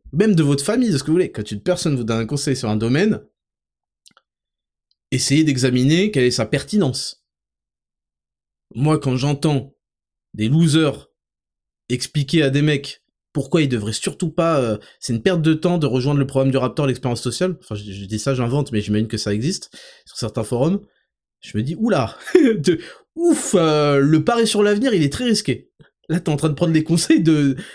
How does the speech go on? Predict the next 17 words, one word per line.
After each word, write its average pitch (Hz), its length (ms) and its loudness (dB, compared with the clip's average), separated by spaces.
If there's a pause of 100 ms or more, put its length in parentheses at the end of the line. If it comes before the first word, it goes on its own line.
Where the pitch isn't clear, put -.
(100)
de 143 80 2
mecs 160 200 2
bizarres. 190 440 0 (360)
Euh, 123 600 -2
demande-toi 170 680 2
ce - 60 -8
qu'ils 156 160 0
ont 151 60 2
accompli 160 600 0
pour 143 360 2
avoir 135 260 2
un, 127 240 0 (280)
mettez 156 280 2
des 214 120 0
coefs, 180 400 -2
voilà. - 240 -16 (100)
Je, - 60 -20